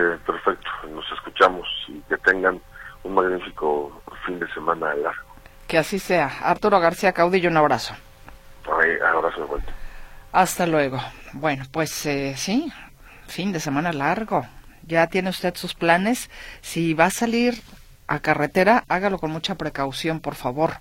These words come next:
Speaker 2: Si ya se está disponiendo a ello, espero que haya tenido la precaución de revisar su unidad, que esté en óptimas condiciones, que usted haya descansado, que vaya con las, eh, con los cinco sentidos bien puestos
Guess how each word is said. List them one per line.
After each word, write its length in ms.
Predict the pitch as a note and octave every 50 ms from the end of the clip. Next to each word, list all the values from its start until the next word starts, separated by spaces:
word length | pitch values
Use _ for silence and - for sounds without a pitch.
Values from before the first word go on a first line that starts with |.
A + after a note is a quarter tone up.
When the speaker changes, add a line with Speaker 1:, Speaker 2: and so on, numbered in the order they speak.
| - - - - - - - - - -
Speaker 2:
Si 240 | - - - - C#3
ya 140 | C#3+ D3+ D3+
se 100 | - G3
está 240 | F3 - - F3
disponiendo 560 | E3 E3+ F3 - - D#3 D#3 D#3 D#3+ E3 E3 E3
a 100 | D#3+ D#3+
ello, 380 | D#3+ E3 D#3+ D#3+ F3+ F#3 G3 F#3+ - - - - - - - - -
espero 400 | - C3 - - D#3+ D#3 E3 D#3+
que 200 | - D#3+ D3+ C#3+
haya 240 | D3 D#3 D3+ E3 D#3
tenido 760 | - D#3 D3+ D#3 D#3+ D#3+ E3 D#3+ E3+ F3+ F3+ F#3 G3 G3+ G#3 -
la 160 | D3+ D#3 C#3+
precaución 520 | - C#3+ D3 - C#3 C#3 C#3+ - F3+ E3
de 80 | E3 D#3
revisar 400 | D3+ D3 C3 C3+ - - C#3+ D3
su 140 | - - C#3+
unidad, 420 | C#3 C3+ C#3 C3+ D#3+ F#3 G#3 A3
que 140 | - - D3+
esté 160 | - - -
en 80 | D3+ D3
óptimas 360 | C#3 - - C#3+ C#3 B2+ -
condiciones, 840 | - C#3+ C3 C3 C3+ C3+ - - F#3+ F#3+ G3 G3+ G#3 G3+ - - - - - - - - -
que 120 | - - D#3+
usted 220 | D3+ - - E3
haya 220 | D#3+ D3+ D3+ D3 C#3+
descansado, 880 | C#3 C3 - - C3 B2+ B2+ B2 - F#3 F3+ G3 G3+ G3+ G#3 G3+ G3+ - - - - - - - -
que 80 | C#3
vaya 300 | C#3 D3 D#3 D#3+ D#3+ E3
con 280 | E3 - E3 D3+ D3 C#3+
las, 460 | C#3 C#3 C3 A2+ - - - - -
eh, 440 | C3+ B2+ B2+ B2 A#2+ A#2 A#2+ B2 A2+ A2+ - - - - -
con 200 | - - D3 D3
los 100 | C#3+ C#3+
cinco 240 | - - F3+ E3+ E3
sentidos 500 | D#3+ - D#3+ D3+ - E3 D#3+ D#3 D3+ D3
bien 220 | - D#3 D3+ D3 D3
puestos 580 | - E3+ D#3+ D#3+ - - - F#3+ F#3+ - -